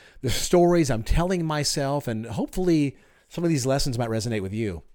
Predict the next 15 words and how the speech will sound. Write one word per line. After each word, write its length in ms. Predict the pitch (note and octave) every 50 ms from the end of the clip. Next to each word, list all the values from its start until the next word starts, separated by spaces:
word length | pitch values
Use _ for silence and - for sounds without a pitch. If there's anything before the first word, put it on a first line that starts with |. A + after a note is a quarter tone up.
| _ _ _ _ _ _ _ _ _ _ _ _ _ _ _
So 460 | _ - - F3 D#3+ D3 C#3+ - - _
last 380 | D3+ D#3+ G3+ B3+ C#4 - - -
year 240 | G#3 G3 F#3+ F#3 F3+ C#3+
has 140 | C#3 C3+ A#2
been 100 | C#3+ D3+
a 60 | C3+
lot 320 | B2+ C3+ D3 D#3+ E3+ C#3+ -
harder 320 | - D3+ D3 C#3+ C#3 C3
than 100 | A2+ A#2
I've 280 | A2+ A2 G#2+ G2 G#2 A2+
really 260 | C3 C#3 C#3 C#3 B2+
let 180 | B2 B2 A#2+
on 200 | A#2 A2+ A2+ A2
to 60 | G#2 G#2
anyone. 520 | G2 G#2 A2 G#2+ G2+ G2 E2 D#2 D#2